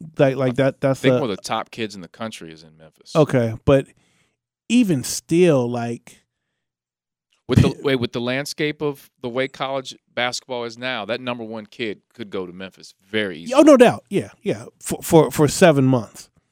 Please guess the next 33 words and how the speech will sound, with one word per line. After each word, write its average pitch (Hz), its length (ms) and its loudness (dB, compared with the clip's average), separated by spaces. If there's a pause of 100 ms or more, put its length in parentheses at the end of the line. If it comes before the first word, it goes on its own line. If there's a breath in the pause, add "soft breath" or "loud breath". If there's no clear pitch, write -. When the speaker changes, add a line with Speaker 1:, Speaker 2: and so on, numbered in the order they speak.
(340)
Speaker 1:
but 175 200 8
Speaker 2:
Exactly. 113 500 -6
Speaker 1:
but 185 260 8
it's 196 200 4
like, 185 300 4
what 208 260 6
is, 190 380 6 (1500)
what 226 340 6
is 202 140 2
Penny 196 280 4
Hardaway 147 680 4
to 127 760 0 (580)
someone 147 440 2
who 143 80 0
was 127 200 0
born 131 540 2
in, 117 460 -8 (160)
you 131 120 -6
know, 113 200 -8
two 165 180 -4
thousand 117 720 -4
and 110 380 -14 (160)
two? - 340 -2 (180)
Speaker 2:
Mm-hmm. 101 260 -12 (100)
Speaker 1:
You 151 100 2
know 151 40 6
what 147 40 6
I'm 147 80 0
saying? 151 340 0
This, 143 140 -4
this 151 320 -4
isn't 147 480 -2
like, 120 380 -8